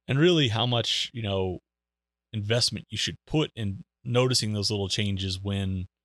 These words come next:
you know, a week from now, they may be irrelevant 'cause the staff <laughs> is gone and the roster's hollowing out. So I think that that's what's made it hard here, is how much, you know, you're gonna watch and you're gonna,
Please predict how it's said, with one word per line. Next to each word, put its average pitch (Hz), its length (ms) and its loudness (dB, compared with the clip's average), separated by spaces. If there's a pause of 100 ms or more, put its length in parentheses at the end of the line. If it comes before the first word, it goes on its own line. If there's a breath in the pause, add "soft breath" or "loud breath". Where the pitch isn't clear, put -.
(880)
you 101 80 -6
know, 98 60 0
a 92 40 0
week 104 220 -4
from 104 160 -6
now, 95 440 -4 (280)
they 117 80 -2
may 107 140 2
be 107 100 2
irrelevant 101 420 0
'cause 98 180 -4
the 87 80 -4
staff 107 300 0
<laughs> - 20 2
is 127 100 2
gone 120 340 2
and 101 260 0 (320 loud breath)
the 120 100 2
roster's 113 480 0
hollowing 92 440 -2
out. 92 160 -4
So 180 80 2
I 208 40 4
think 220 120 0
that 135 180 -2
that's 139 200 0
what's 127 160 -4
made 110 160 0
it 92 80 -8
hard 110 260 2
here, 104 160 0
is 95 100 0
how 120 140 0
much, 117 420 0 (960)
you 120 60 -4
know, 113 60 2
you're 110 220 2
gonna 131 140 2
watch 110 360 4
and 104 80 0
you're 98 80 -2
gonna, 101 240 0